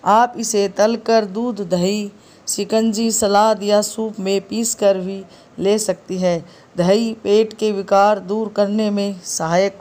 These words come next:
होता है। इससे पाचन और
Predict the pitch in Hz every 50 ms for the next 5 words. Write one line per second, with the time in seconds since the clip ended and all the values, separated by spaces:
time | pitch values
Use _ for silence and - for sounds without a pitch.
0 | - 165 175 170 - 196 202 196 190 196 185 175 160 147 - - - - _ _
1 | - 190 233 226 - - 226 220 220 220 208 208 - - 190 196 208 208 - 233
2 | 233 226 - - 190 202 208 208 208 190